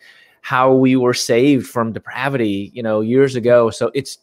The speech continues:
it's a constant reminder for me, and, and I praise the Lord for being able to share that. Well,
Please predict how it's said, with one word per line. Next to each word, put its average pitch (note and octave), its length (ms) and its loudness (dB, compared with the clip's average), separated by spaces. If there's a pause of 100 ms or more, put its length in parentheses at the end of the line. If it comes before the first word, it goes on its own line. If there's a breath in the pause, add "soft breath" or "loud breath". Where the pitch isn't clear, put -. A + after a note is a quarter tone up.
it's C#3+ 240 -10
a C#3+ 80 -8
constant F3 500 -12
reminder A2+ 440 -4
for G#2 180 -8
me, G2+ 240 -4
and, G#2 160 -4
and A2+ 120 -6
I G#2 100 -2
praise A2+ 220 -4
the A#2 40 -6
Lord A2 220 0
for A2 80 -4
being G#2+ 180 -6
able G#2+ 160 -2
to F#2+ 80 -8
share A#2 240 -2
that. A2 220 0
Well, A2 180 -2